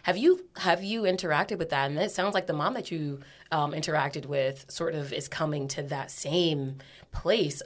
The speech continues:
of, "Wait, my kid needs this structure. Without this structure, I don't know where he'll end up." And divorcing ourselves from the structure might actually be the thing that leads us more quickly to, you know, liberation than leaning on the structure.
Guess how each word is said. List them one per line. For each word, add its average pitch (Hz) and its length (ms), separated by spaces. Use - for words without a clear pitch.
of, 143 320
"Wait, 180 540
my 180 320
kid 247 240
needs 220 340
this 139 160
structure. 127 400
Without 180 400
this 175 140
structure, 151 280
I 160 60
don't 170 160
know 170 120
where 147 200
he'll 139 240
end 135 220
up." 143 260
And 170 140
divorcing 170 640
ourselves 143 520
from 147 240
the 143 100
structure - 720
might 175 180
actually 160 380
be 156 120
the 143 100
thing 147 160
that 131 160
leads 143 200
us 139 140
more 160 200
quickly - 580
to, 143 400
you 156 120
know, 120 200
liberation 156 960
than 139 600
leaning 151 440
on 143 360
the 139 100
structure. - 480